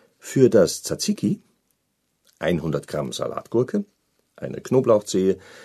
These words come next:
drei Esslöffel Olivenöl, vierhundert Gramm Sahnejoghurt, fünfzig Gramm grüne Oliven. Dieses Gericht ist einfach herrlich,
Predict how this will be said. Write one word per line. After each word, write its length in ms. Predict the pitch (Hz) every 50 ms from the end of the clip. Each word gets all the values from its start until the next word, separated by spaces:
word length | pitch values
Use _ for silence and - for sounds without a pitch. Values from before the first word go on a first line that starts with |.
| - _ _
drei 220 | - 104 107 113
Esslöffel 420 | 90 117 - 131 110 - - 117 -
Olivenöl, 680 | - 135 147 180 170 165 151 - 127 127 127 127 120 - _ _ _
vierhundert 500 | _ - - 160 160 143 135 117 107 -
Gramm 240 | - - 82 78 69
Sahnejoghurt, 760 | 67 76 71 76 87 90 87 85 87 90 78 92 85 80 - _ _ _ _ _
fünfzig 580 | _ - - 101 92 - - - - 120 117 -
Gramm 360 | - - 76 71 73 76 - _ _ _
grüne 460 | - 95 90 92 92 85 82 78 - -
Oliven. 520 | 98 98 92 82 87 87 76 - - - _ _ _ _ _ _ _ _ _ _ _ _ _ _ _ _ _ _ _ _ _ _ _ _ _ _ _ _ _ _ _ _ _ _ _ _ _ _ _ _
Dieses 260 | - 143 139 131 123 -
Gericht 320 | - 113 117 123 123 -
ist 120 | - -
einfach 360 | 78 78 - - - - - -
herrlich, 400 | 92 107 117 123 131 131 -